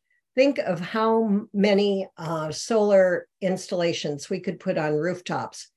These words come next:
in California, including every parking lot, every school, every shopping center, uh, covering the, the, um,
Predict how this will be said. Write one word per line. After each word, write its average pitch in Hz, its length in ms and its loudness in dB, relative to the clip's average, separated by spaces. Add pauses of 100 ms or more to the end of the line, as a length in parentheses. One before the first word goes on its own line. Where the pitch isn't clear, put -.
(180)
in 170 160 0
California, 160 720 -2
including 175 640 0
every 180 640 0 (220)
parking 202 420 -2
lot, 156 320 -2
every 160 300 -4
school, 185 580 2 (320)
every 170 280 -2
shopping 185 560 -2
center, 165 580 -4 (340)
uh, - 60 -12
covering 180 640 2 (140)
the, 165 560 -2 (420)
the, 165 540 0
um, 151 640 -6